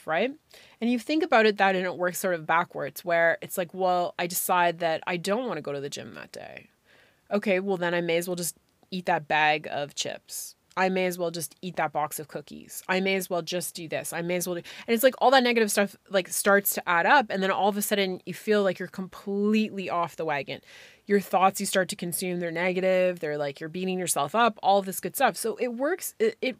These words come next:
works in both ways, right? Like, if you're layering yourself up for good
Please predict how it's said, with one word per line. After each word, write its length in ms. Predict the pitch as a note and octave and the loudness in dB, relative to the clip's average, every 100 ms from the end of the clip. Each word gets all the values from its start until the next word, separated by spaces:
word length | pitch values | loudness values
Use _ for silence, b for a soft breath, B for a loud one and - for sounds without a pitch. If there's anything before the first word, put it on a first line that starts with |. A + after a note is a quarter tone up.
| _ | _
works 500 | B3 E4+ - - - _ _ _ | -4 -4 -6 -8 -8 _ _ _
in 140 | G#3+ G3 | 2 4
both 320 | G#3 G3 - | 2 0 0
ways, 640 | A#3 C#3+ D#2+ - - - | 0 0 -4 -10 -10 -10
right? 340 | F3 E3+ C4 G#3+ | -2 0 0 0
Like, 160 | E3+ | -4
if 140 | F3 E3+ | -4 -6
you're 140 | F3 | -2
layering 280 | F3+ A3 A3 | 2 4 4
yourself 320 | G3+ G3+ F3 | 2 0 -2
up 120 | E3 | -4
for 120 | - E3 | -4 0
good 300 | B3 D#4 | 4 4